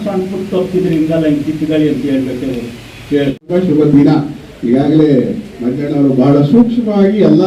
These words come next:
Speaker 2: ಲೈನ್ ಅನ್ನ ಟಚ್ ಮಾಡಿದ್ದಾರೆ, ಹಾಗಾಗಿ ವಿಸ್ತೃತವಾಗಿ ಹೇಳಕ್ಕೆ ನಾನು ಇಷ್ಟಪಡೋದಿಲ್ಲ ಈಗ. ಹಾಗಾಗಿ ಈ ಇವತ್ತಿನ ಈ ಒಂದು ಬೆಂಗಳೂರು ಗ್ರಾಮಾಂತರ ಜಿಲ್ಲಾ ಯೂನಿಯನ್ ಅವರ, ಅವರ ಪದ್ಧತಿಯಂತೆ ಟ್ರೆಡಿಷನಲ್ ಕಾರ್ಯಕ್ರಮ, ಅದು ನಮ್ಮ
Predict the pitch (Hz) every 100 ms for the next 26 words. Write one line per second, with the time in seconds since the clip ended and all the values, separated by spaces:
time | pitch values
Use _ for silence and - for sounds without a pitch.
0 | 180 170 165 175 170 147 151 147 139 127
1 | 135 - - - - - 131 147 160 156
2 | 151 135 113 113 110 127 151 170 156 147
3 | 143 139 131 120 120 131 135 135 135 123
4 | 120 117 117 117 131 127 120 120 123 131
5 | 123 120 113 120 139 147 - - - -
6 | 143 147 143 143 156 165 156 117 123 165
7 | - 170 156 147 160 170 165 160 151 139
8 | 139 143 165 156 143 151 165 165 160 160
9 | 139 156 160 156 156 156 156 151 151 147
10 | 139 135 120 - - - - - 180 -
11 | 196 190 185 160 151 123 - 165 180 185
12 | 180 180 156 147 143 135 123 117 120 156
13 | 170 160 160